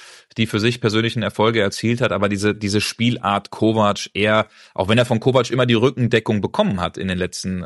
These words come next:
Wochen und Monaten, auch in schweren Phasen, diese Spielweise passt nicht so zu hundert Prozent. Deshalb kann ich mir vorstellen, dass es in den nächsten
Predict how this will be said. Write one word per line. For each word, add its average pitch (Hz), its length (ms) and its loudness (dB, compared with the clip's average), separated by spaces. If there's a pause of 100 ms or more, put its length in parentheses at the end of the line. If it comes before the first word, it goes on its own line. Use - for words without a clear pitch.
(140)
Wochen 92 320 -4
und 90 160 -6
Monaten, 95 460 0
auch 85 140 -4
in 95 60 -2
schweren 120 380 2
Phasen, 85 400 -6 (880)
diese 104 160 -2
Spielweise 98 640 2
passt - 400 -4
nicht 98 240 0
so 101 160 0
zu 95 220 -2
hundert 98 300 0
Prozent. 90 520 -6
Deshalb 104 440 0 (260)
kann 110 180 -2
ich 147 180 -2
mir 135 300 0 (400)
vorstellen, 131 1040 0
dass - 240 0
es - 240 -2
in 117 240 -4
den 107 100 2
nächsten 110 680 -4